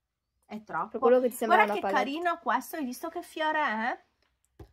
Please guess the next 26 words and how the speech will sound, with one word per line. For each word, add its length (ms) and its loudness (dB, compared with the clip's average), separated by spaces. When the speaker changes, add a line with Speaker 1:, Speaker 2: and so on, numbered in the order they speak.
Speaker 2:
Un'orchidea? 640 0
Speaker 1:
Eh, 40 -4
son 340 -2
super 500 -4
carini, 500 -4
sì. 380 -12
Questi 220 -4
Speaker 2:
Che 60 -4
Speaker 1:
li 80 0
ho 100 4
Speaker 2:
carino, 200 4
Speaker 1:
pagati 240 0
Speaker 2:
bellissimo. 340 2
Speaker 1:
quattro 180 6
euro, 180 -2
ci 140 -14
son 240 -6
dentro, 260 -4
mi 160 -10
pare, 240 -2
sei 260 -10
foglietti 600 -6
di 120 -10
fiorellini 640 -8
e 60 -10
farfalline 880 -4